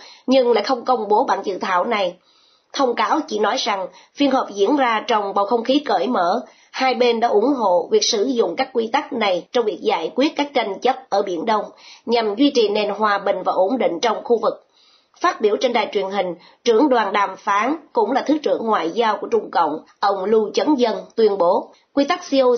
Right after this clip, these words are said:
C có tính cách giải quyết toàn diện về các mối quan tâm, nhưng đồng thời cảnh cáo thế giới trở nên phá hoại sự đồng thuận này.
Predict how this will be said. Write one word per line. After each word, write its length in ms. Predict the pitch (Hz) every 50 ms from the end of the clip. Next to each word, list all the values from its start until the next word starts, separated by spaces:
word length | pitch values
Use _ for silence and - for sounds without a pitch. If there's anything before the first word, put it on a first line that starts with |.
| 233 -
C 240 | 254 240 226 220 214
có 80 | 247 262
tính 160 | 277 277 294
cách 200 | 330 339 - -
giải 260 | 220 202 180 170 - -
quyết 300 | - 294 330 320 - -
toàn 340 | 240 220 202 185 180 175 175
diện 280 | 185 175 170 175 - -
về 80 | 190
các 200 | - - 285 -
mối 160 | 240 220 247 277 -
quan 240 | 247 240 226 208 208 -
tâm, 160 | - 208 202 196 190 - - - - - _ -
nhưng 280 | 247 262 277 262 254 233
đồng 180 | 247 240 233
thời 140 | 233 233 214
cảnh 240 | - 208 196 247 285
cáo 180 | - 240 269 311 302
thế 100 | 285 277
giới 440 | 294 262 247 240 233 240 277 370 - -
trở 120 | - 233 240
nên 220 | 254 226 226 247 -
phá 260 | - 202 233 320 320 -
hoại 240 | - 185 165 170
sự 140 | 160 - 214
đồng 200 | 202 196 180 160
thuận 260 | 151 196 185 165 170
này. 220 | 180 185 175 165